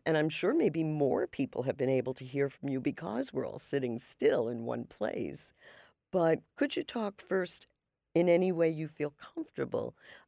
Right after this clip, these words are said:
about the personal aspect of this time,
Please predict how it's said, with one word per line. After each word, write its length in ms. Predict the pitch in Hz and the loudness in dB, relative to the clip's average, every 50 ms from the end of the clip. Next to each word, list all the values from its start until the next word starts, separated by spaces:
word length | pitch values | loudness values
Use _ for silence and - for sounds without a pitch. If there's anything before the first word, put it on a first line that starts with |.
| _ | _
about 360 | - 185 160 190 196 190 - - | -2 0 2 2 2 2 2 -2
the 80 | 180 | -2
personal 760 | - - - - - - 226 196 - - - 113 - - - - | -4 -4 -10 -8 -4 -4 -2 -2 -2 -4 -4 -4 -4 -6 -6 -6
aspect 640 | - 98 104 120 - - - - 120 113 104 _ - | -6 -6 -6 -8 -10 -8 -6 -4 -4 -4 -4 _ -4
of 140 | 123 120 117 113 113 | -4 -4 -6 -10 -8
this 320 | 120 131 135 123 - - - | -2 -2 -2 -2 -2 -6 -14
time, 480 | - 139 127 123 123 120 107 104 104 | -10 -6 -4 -2 -2 -2 -2 -4 -6